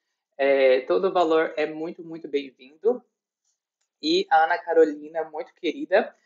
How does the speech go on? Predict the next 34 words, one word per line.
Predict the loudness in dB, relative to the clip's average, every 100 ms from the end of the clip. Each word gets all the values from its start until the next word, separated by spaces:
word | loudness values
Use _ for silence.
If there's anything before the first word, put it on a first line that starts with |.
| _ _
falou | 0 2 2 0
o | -8 -12
quê? | -2 -2 -4 _ _ _ _
"Muito | -6 -2 -2
obrigado | -2 2 2 2
pela | 0 0
iniciativa. | -2 -4 -6 -4 -10 -10 -12 _
Eu | -2 0 0
que | -4
agradeço | -2 -2 0 0 0 -4 -12
por | -6
vocês | -4 -4 -2 -4 -4
estarem | -16 _ 2 2 0 -14 _ _
apoiando | -4 2 2 2 -2
essa | -6
iniciativa | -10 -8 -8 -8 -4 -2 -2 -4
e | -8 -10 _
eu | -4
que | -4
agradeço | -4 -4 -6 -8 _
por | -10
vocês | -8 -6 -8
estarem | -10 _ -2 0 0 -2 -10 _ _ _
aqui, | -6 -6 -4 -2 -2 -6 _ _ _
é, | -2 0 0
ajudando | -2 -2 -2 -2 -4
o | -2
próximo, | -2 -2 -4 -14
tá | -16
bom?" | 2 4 4 -2 _ _ _ _ _ _ _ _ _ _
A | 0
definição | 0 -2 -2 -4 0 0 0 0
é | 2 4
essa. | 2 -4 -6